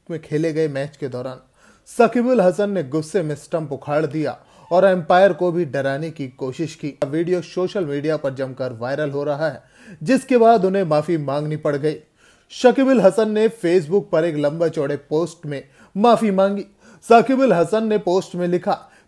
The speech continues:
"प्रिय प्रशंसकों एवं शुभचिंतकों, आज के मेरे व्यवहार से आहत होने वाले सभी से मैं क्षमा याचना करता हूं। मेरे जैसे क्रिकेटर से ये वांछनीय नहीं है। कभी-कभी माहौल मैदान पर गर्म होता है।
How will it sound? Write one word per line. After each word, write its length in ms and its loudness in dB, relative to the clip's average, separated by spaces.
"प्रिय 260 8
प्रशंसकों 800 0
एवं 300 -2
शुभचिंतकों, 680 -6
आज 300 8
के 120 0
मेरे 240 6
व्यवहार 500 6
से 220 0
आहत 360 0
होने 200 -2
वाले 340 0
सभी 340 -4
से 140 -6
मैं 120 -4
क्षमा 320 2
याचना 460 4
करता 340 0
हूं। 160 -2
मेरे 240 6
जैसे 240 4
क्रिकेटर 460 2
से 180 0
ये 180 0
वांछनीय 640 -4
नहीं 300 0
है। 260 -4
कभी-कभी 560 4
माहौल 420 4
मैदान 380 2
पर 180 2
गर्म 280 0
होता 300 0
है। 280 -6